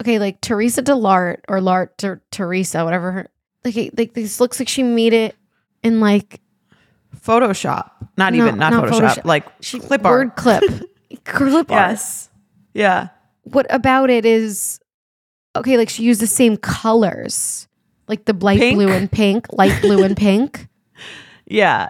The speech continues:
Speaker 1: And
Speaker 2: This
Speaker 1: the
Speaker 2: is,
Speaker 1: title is the same.
Speaker 2: this
Speaker 1: And
Speaker 2: to
Speaker 1: they're
Speaker 2: me,
Speaker 1: both blonde.
Speaker 2: this is a stretch.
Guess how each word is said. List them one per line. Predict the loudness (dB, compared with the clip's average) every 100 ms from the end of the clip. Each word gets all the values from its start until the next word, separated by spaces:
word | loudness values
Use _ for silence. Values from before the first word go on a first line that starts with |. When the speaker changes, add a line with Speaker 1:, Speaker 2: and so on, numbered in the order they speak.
| -2
Speaker 1:
And | 0
Speaker 2:
This | 2
Speaker 1:
the | 2
Speaker 2:
is, | 0
Speaker 1:
title | 0 0 2 2
is | 2 0 -4
the | -6
same. | 0 2 2 0 -4 -6 -8 _ _ _ _ _ _ _
Speaker 2:
this | 0
Speaker 1:
And | 2
Speaker 2:
to | 2
Speaker 1:
they're | 2
Speaker 2:
me, | 4 4 2 -2
Speaker 1:
both | 0
blonde. | 2 0 -2 -4 -6 -6 -14 _
Speaker 2:
this | -2 0
is | 2 0
a |
stretch. | 0 2 2 0 -6 -12 -14